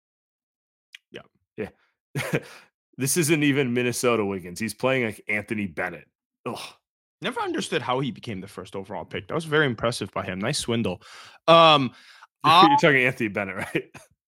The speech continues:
Speaker 1: Yeah, Anthony Bennett. Anthony Bennett. I'm talking about Anthony Bennett. The Cavs, the Cavs, Anthony Bennett. Um, confused is a good way to put it. I don't, Sam, I really got nothing. Like, you're gonna have to take this one from me 'cause I really got nothing.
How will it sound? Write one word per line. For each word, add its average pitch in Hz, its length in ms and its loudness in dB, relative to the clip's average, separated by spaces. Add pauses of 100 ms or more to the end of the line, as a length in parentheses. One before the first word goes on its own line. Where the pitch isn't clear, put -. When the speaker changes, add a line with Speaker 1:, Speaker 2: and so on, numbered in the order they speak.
(600)
Speaker 1:
Yeah, 151 220 0
Anthony 123 260 -6
Bennett. 104 320 -6
Anthony 190 220 6
Bennett. 139 160 4
I'm 156 60 4
talking 202 120 8
about 185 80 10
Anthony 170 220 8
Bennett. 127 240 2
The 117 60 -6
Cavs, 123 380 2
the 120 100 -10
Cavs, 117 300 -4
Anthony 104 260 -12
Bennett. 92 260 -18 (180)
Um, 147 640 2 (760)
confused 247 460 0
is 185 100 -4
a 156 40 -6
good 151 140 -2
way 143 120 0
to 127 60 -6
put 123 200 -8
it. 117 160 -4 (200)
I 185 80 -6
don't, 285 260 -8
Sam, 233 180 -6
I 165 40 -4
really 285 260 -2
got 175 160 -4
nothing. 107 400 -8 (300)
Like, 147 120 -4
you're 190 120 -4
gonna 247 140 -2
have 208 100 0
to 170 100 -10
take 170 220 -4
this 135 160 -10
one 135 160 -6
from 123 180 -6
me 113 140 -4
'cause 139 160 -6
I 165 60 -2
really 180 260 -2
got 123 160 -4
nothing. 104 360 -12